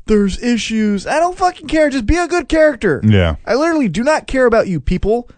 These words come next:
Speaker 1: I want you to entertain me.
Speaker 2: Right.
Speaker 1: Leave me alone with
Speaker 2: Leave
Speaker 1: your
Speaker 2: me the fuck alone.
Speaker 1: your marriage crisis and bullshit. Fuck
Speaker 2: Right.
Speaker 1: you, man.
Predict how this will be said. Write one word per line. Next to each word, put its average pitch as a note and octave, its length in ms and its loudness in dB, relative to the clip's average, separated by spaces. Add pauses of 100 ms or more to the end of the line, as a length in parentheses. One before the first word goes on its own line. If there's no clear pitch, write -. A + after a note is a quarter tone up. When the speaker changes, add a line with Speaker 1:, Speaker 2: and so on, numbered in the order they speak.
(100)
Speaker 1:
I - 40 -10
want G#3+ 200 -2
you A3+ 60 -4
to G#3+ 80 -2
entertain A#3+ 460 -2
me. B2+ 280 -4
Speaker 2:
Right. A2 500 2
Speaker 1:
Leave C4 300 0
me D4+ 120 -4
alone B3+ 340 2
with F#3+ 120 0
Speaker 2:
Leave F3+ 80 2
Speaker 1:
your C#3+ 120 2
Speaker 2:
me A2 80 2
the E2 120 -8
fuck G#2+ 240 -2
alone. G#2 520 -2
Speaker 1:
your F#3 220 4
marriage E3+ 680 0 (280)
crisis E3+ 520 -4
and C#3+ 160 -6
bullshit. D#3 520 -2
Fuck F#2 80 -4 (100)
Speaker 2:
Right. E2+ 100 -4
Speaker 1:
you, G3+ 160 0
man. A#3 340 -2